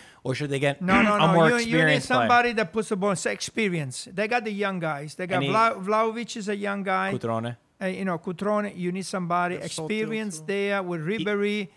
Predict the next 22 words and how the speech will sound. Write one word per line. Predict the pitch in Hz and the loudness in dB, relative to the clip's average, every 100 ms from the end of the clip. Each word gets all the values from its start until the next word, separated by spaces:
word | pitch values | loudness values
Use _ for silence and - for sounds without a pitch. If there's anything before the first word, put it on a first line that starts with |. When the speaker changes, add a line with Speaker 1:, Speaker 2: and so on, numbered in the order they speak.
| - - | -20 -10
Speaker 2:
They | 180 175 | -4 -2
understand | 185 180 - 220 226 | -2 -4 -4 -2 -2
each | 226 - | -4 -2
other, | 208 208 202 202 | 0 0 0 -2
same | 170 196 202 208 | -2 -4 -2 -2
mentality. | 208 190 185 185 185 190 180 | -4 -2 -2 0 -2 -2 -2
I | 175 | -2
give | 170 208 | -2 -2
you | |
the | 214 190 | 0 0
ball, | 170 185 185 180 - _ _ | 2 4 4 2 -2 _ _
you | - 170 | -6 -4
put | 185 170 | -2 -2
it | 156 | -2
in. | 147 110 | -4 -4
Speaker 1:
You're | 120 | -2
gonna | 135 127 | 0 2
hate | 139 | 0
me | 131 | -2
for | 120 113 | -4 -4
saying | 120 110 101 | -2 -2 -4
this. | 104 - | -10 -14